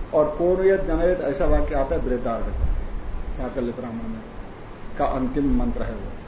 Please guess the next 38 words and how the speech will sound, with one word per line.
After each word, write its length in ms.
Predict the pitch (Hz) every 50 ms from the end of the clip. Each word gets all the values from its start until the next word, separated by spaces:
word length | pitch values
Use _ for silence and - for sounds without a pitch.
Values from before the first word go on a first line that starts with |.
| - - - - - - - - - - - - - - - - - - - - - - - - - - - - -
तो 60 | 135 - -
कौन 220 | 170 175 196 202
इसको 220 | 196 208 - 202
पैदा 260 | 190 185 175 170 175 170
कर 160 | 165 160 143
सकता 320 | - 139 131 - - 131
है, 400 | 117 120 110 - - - - 156
ऐसा 140 | 143 151 160
कहा, 260 | 143 131 123 107 92 95 - - - - - - - - - - - -
जिसको 240 | 135 131 - 151 123 - -
पैदा 240 | 139 139 143 156 147
होने 240 | 135 139 139 143
वाला 220 | 139 139 139 143 135
माना 240 | 127 127 123 127 127
जा 200 | 123 131 123 127
रहा 100 | 127 123
है 80 | 120 110
जीव 240 | 104 123 131 123
को, 280 | - - 113 120 127 - - - - - - 147
उस 120 | 143 127 131
जीव 180 | 143 143 143
के 80 | 143 147
लिए 120 | 147 147
बहुत 280 | 131 135 135 131 127 -
क्या 240 | - 135 131 123 120
केवल 280 | - 143 135 139 139
की 140 | 131 - 139
जीव 160 | 127 - 127
बोलते 300 | 123 127 127 127 - 156
हैं 120 | 175 202 202 - - - - - -
को, 380 | - - 165 175 185 185 165 - - - - - - - - - - - - - - -
कोनु, 400 | 147 156 170 - - 104 98 - - - - - - - - - - - 110 107 - - - - - - - -
कौन 280 | 160 170 202 226 233 -
पैदा 300 | - 180 190 185 180 170
कर 160 | 165 165 156
सकता 260 | - 156 - - 131 123
है 60 | 120
इसको, 160 | - - -